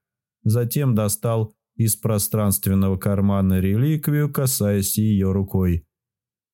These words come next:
«Куда едем, шеф?» слегка обернулся ко мне Тихон, заводя машину. «К Ушановым»,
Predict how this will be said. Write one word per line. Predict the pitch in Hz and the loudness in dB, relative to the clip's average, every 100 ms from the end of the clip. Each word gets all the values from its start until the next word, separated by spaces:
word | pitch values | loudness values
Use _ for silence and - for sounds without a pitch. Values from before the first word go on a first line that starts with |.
| _ _ _ _ | _ _ _ _
«Куда | 123 131 | -4 -2
едем, | 143 147 123 95 90 | 0 0 0 -2 -2
шеф?» | - 117 92 - _ _ _ _ | 0 0 -2 -8 _ _ _ _
слегка | - 131 135 131 120 | -4 0 0 0 -2
обернулся | 104 104 101 98 95 95 | 0 2 2 2 0 -2
ко | - 101 | 0 2
мне | 101 101 | 2 0
Тихон, | - 147 143 147 | 0 0 0 0
заводя | 131 139 135 135 101 | 2 2 0 0 2
машину. | 95 98 92 101 92 90 85 - _ _ _ _ _ _ | 2 0 0 0 2 2 0 -6 _ _ _ _ _ _
«К | 104 | -4
Ушановым», | 104 - 110 98 90 87 85 85 | -2 -2 -2 0 0 0 2 0